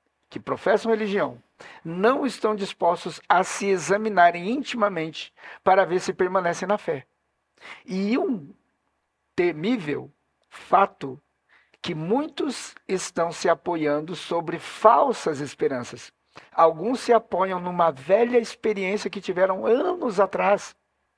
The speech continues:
Mas quando chega o tempo de provar o coração, quando todos precisam ter uma experiência diária,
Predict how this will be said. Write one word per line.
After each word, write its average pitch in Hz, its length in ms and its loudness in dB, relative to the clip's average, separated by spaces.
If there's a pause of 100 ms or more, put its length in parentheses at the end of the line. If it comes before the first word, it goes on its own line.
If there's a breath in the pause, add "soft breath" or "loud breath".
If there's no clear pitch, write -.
(340 loud breath)
Mas 175 280 2
quando 254 360 2
chega 196 480 2
o 202 140 -4
tempo 208 420 2
de 175 100 -6
provar 170 460 4
o 160 40 -4
coração, 165 600 0 (460 loud breath)
quando 196 260 0
todos - 560 2
precisam 202 540 0
ter 185 180 2
uma 175 180 0
experiência 180 840 -2
diária, 156 920 2